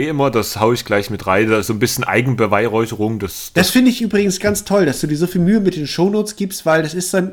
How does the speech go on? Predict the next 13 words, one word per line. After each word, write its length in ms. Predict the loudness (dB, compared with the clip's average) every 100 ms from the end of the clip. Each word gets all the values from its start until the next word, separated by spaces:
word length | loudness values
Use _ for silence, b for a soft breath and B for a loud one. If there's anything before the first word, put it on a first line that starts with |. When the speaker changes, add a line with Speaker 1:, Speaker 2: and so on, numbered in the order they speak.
| -6
Speaker 2:
quasi 380 | 0 0 0 -4
wie 100 | -4
ein 180 | -4 -2
Buch 240 | -2 -2
zum 180 | -8 -8
Podcast. 680 | -8 -10 -8 -8 -8 -10 0
Speaker 1:
Ja. 300 | 2 2 0
Speaker 2:
Das 180 | -2 -2
ist 140 | 2
so 80 | 2
ein, 180 | 0 -2
so 160 | -2 0
ein, 260 | 0 -6